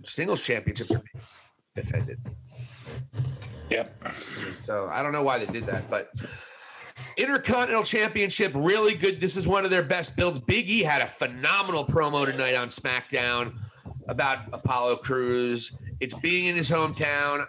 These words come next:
Speaker 1: I think Big E wins this one as well. Apollo Crews, I don't know. That accent
Speaker 2: Did you
Speaker 1: bothers
Speaker 2: for-, did you forget what kind of match this is?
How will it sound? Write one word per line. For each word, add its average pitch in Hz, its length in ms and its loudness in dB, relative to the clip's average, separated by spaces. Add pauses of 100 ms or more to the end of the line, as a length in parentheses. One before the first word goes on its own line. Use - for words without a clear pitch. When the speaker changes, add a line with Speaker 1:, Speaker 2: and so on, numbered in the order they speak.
Speaker 1:
I 147 220 0 (180)
think 160 440 -2
Big 147 180 0
E 147 400 -4 (460)
wins 147 340 0
this 135 240 0
one 139 280 2
as 107 360 -2
well. 180 580 2 (920)
Apollo 147 420 4
Crews, 196 1000 2 (880)
I 110 140 -2
don't 87 120 -8
know. 87 140 -8 (680)
That 113 160 0
accent 101 440 -2
Speaker 2:
Did - 160 2
you 113 80 2
Speaker 1:
bothers 117 180 0
Speaker 2:
for-, - 40 -20 (760)
did 117 160 2
you 107 80 0
forget 123 240 2
what 113 140 2
kind 113 140 2
of 85 60 0
match 85 260 0
this - 160 2
is? 156 260 -2